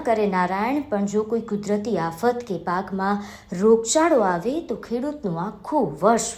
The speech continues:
ફેલ થઈ જતું હોય છે અને ખેડૂત દેવાદાર બનતો હોય છે. ત્યારે આ ખેડૂતો નુકસાનીથી બચવા આંતરપાક વાવતા હોય છે. એક પાકની વચ્ચે આંતરપાકમાં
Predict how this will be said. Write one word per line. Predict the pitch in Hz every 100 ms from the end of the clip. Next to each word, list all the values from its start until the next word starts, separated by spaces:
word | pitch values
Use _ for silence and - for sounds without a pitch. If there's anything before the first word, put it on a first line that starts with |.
| -
ફેલ | 190 180
થઈ | - 180
જતું | 170 170 165 170
હોય | 160
છે | - - - - - - _ _ -
અને | 175 170
ખેડૂત | - 190 196 233 226
દેવાદાર | 185 175 175 170 151 180 185 156 165
બનતો | 160 160
હોય | 156 151 156
છે. | - - - -
ત્યારે | 311 330 403
આ | - 285 466 -
ખેડૂતો | 339 330 339 370 415
નુકસાનીથી | 240 247 - 302 349 508 311
બચવા | 208 185 190 180 226 370 - -
આંતરપાક | 262 339 370 427 415 466 - 165
વાવતા | 156 156 151 151
હોય | 147
છે. | - - - - - - 170
એક | 190 185
પાકની | 185 226 311
વચ્ચે | 262 262 - 339
આંતરપાકમાં | 466 262 233 240 277 294 294 285 392